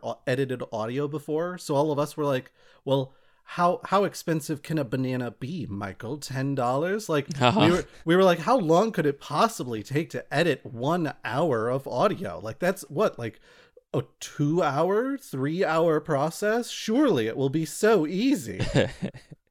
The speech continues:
Speaker 2: Then I, I, I get it there. I'll say the, the first couple episodes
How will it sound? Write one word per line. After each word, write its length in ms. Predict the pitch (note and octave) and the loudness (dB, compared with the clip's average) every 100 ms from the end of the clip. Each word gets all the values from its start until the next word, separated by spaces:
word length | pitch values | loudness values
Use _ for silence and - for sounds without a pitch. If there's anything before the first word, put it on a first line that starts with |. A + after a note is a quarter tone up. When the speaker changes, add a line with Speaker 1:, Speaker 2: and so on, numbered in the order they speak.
| _ _ - D3 - - _ - | _ _ -20 -20 -20 -20 _ -6
Speaker 2:
Then 140 | A2 | 4
I, 160 | G#2 G2+ | 6 6
I, 160 | A#2 G#2+ - | 6 4 4
I 100 | A2 | 4
get 140 | A2+ | 4
it 20 | |
there. 140 | G#2+ G2 | 6 6
I'll 120 | A#2+ | 6
say 140 | B2 | 4
the, 240 | C3+ A2+ F#2+ | 2 4 4
the 120 | G#2+ | 2
first 260 | - C#3 - | 2 2 2
couple 280 | C3+ A#2+ G#2+ | 0 2 0
episodes 760 | G#2+ G2+ G#2 F#2 G2+ - - | 0 -2 0 0 -2 -4 -6